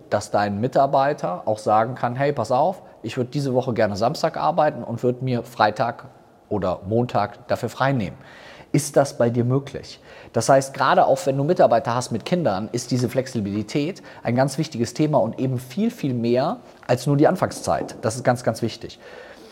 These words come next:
Der nächste Faktor, der nicht nur was mit der Mitarbeitermotivation zu tun hat, sondern auch mit dem Thema, mm,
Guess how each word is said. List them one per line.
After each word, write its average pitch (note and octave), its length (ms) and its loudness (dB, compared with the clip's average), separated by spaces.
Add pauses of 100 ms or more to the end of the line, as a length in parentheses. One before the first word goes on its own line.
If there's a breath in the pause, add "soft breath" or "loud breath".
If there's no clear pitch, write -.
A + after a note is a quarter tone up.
(360 loud breath)
Der C3 80 6
nächste G#3 300 2
Faktor, D3 560 0 (180)
der C3 360 4
nicht E3+ 260 -4
nur A#3 120 0
was F3 140 2
mit C#3 120 -4
der C3 80 0
Mitarbeitermotivation B2 1040 -2
zu - 140 -8
tun G2+ 240 -6
hat, F#2 160 -6
sondern G2+ 320 -4 (340 loud breath)
auch F#3 420 6
mit D3+ 220 -2
dem C#3+ 200 -2
Thema, C3 680 -2 (880)
mm, A2 380 -6